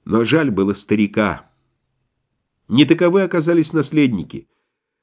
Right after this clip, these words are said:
Получив наследство, они выгнали Щербакова, лишили актёров насиженного уюта. Громадное владение досталось молодому Хомякову.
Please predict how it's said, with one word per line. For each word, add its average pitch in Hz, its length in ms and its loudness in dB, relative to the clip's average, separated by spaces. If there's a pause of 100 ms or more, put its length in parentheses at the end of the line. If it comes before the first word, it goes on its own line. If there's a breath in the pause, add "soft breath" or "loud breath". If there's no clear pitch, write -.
(180)
Получив 160 380 2
наследство, 165 600 0
они 143 160 2
выгнали 127 500 4
Щербакова, 170 920 2 (240)
лишили 135 460 0
актёров 120 580 0
насиженного 90 600 -4
уюта. 82 640 -4 (1300)
Громадное 143 680 2
владение 143 640 2
досталось 143 680 -2
молодому 113 760 2
Хомякову. 110 920 0